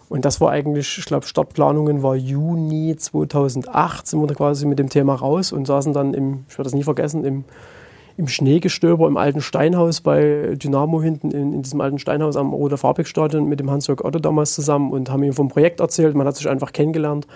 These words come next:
Und irgendwann kam die Frage, „Na, warum rennt denn ihr mit der Veranstaltung, die ihr da nächstes Jahr geplant habt, nicht bei uns ins Stadion?“ Und da war kurz Ruhe im Raum, dann hat man es kurz wirken lassen. Äh,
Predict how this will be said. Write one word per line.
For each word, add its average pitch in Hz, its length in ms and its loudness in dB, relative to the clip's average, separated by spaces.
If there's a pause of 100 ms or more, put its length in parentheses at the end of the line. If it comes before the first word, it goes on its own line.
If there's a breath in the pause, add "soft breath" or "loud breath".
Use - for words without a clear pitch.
(680 loud breath)
Und 139 260 -2
irgendwann 147 320 0
kam 139 220 2
die 139 80 -2
Frage, 135 320 0
„Na, 135 160 0
warum 131 180 0
rennt 139 180 0
denn 147 120 2
ihr 147 100 0
mit 139 120 0
der 135 100 -2
Veranstaltung, 135 420 -2
die 143 60 0
ihr 143 60 2
da 135 100 0
nächstes 135 200 -2
Jahr 139 120 0
geplant 135 320 -2
habt, - 140 -6
nicht 135 180 -8
bei - 40 -4
uns 135 140 -2
ins 127 120 -6
Stadion?“ 131 440 0 (720)
Und 135 140 -8
da 131 100 -8
war 131 100 -6
kurz 139 220 -8
Ruhe 151 200 2
im 175 80 0
Raum, 165 320 4
dann 143 120 -4
hat 143 100 -4
man 143 80 -2
es 135 100 -6
kurz - 320 -8
wirken 165 360 2
lassen. 156 360 0
Äh, 139 220 -4